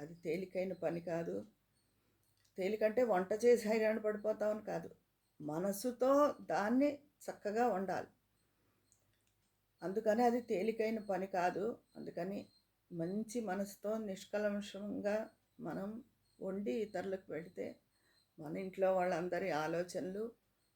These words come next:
ఆరోగ్యాలు అందరివి చక్కగా ఉంటాయి. మనకు కూడా అది ఎంతో మంచిది.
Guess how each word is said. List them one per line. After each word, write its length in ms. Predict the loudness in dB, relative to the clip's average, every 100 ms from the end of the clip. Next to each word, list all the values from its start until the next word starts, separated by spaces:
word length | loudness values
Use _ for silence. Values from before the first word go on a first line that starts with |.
| _
ఆరోగ్యాలు 840 | -2 0 2 2 2 2 2 -4 -8 _ -10
అందరివి 460 | -8 -2 -2 -4
చక్కగా 600 | -8 -8 -12 -6 -2 -2
ఉంటాయి. 640 | -2 -6 -8 -8 -8 -10 -14 _ _ _ -8
మనకు 280 | -6 -8
కూడా 200 | -8 -6
అది 140 | -4 -6
ఎంతో 340 | -8 -6 -4
మంచిది. 560 | -4 -6 -8 -12 -18